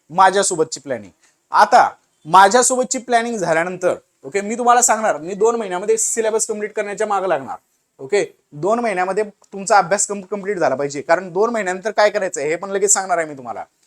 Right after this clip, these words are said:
सि-, सिलेबस कम्प्लीट करायचं आहे दोन महिन्यामध्ये, प्लॅनिंग न झाला पाहिजे, प्रत्येक टॉपिक कव्हर झाला पाहिजे,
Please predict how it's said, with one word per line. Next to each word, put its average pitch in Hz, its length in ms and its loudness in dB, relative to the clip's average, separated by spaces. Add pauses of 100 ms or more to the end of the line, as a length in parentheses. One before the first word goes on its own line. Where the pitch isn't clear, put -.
(220)
सि-, 214 280 0 (460)
सिलेबस 254 480 2
कम्प्लीट 226 300 -6
करायचं 220 280 2
आहे 220 60 0
दोन 196 160 0
महिन्यामध्ये, 135 400 -8 (400)
प्लॅनिंग 220 380 -4
न - 20 -6
झाला 180 180 4
पाहिजे, 185 320 -2 (460)
प्रत्येक 190 400 -4
टॉपिक 185 280 0
कव्हर 190 220 0
झाला 170 160 4
पाहिजे, 185 380 -4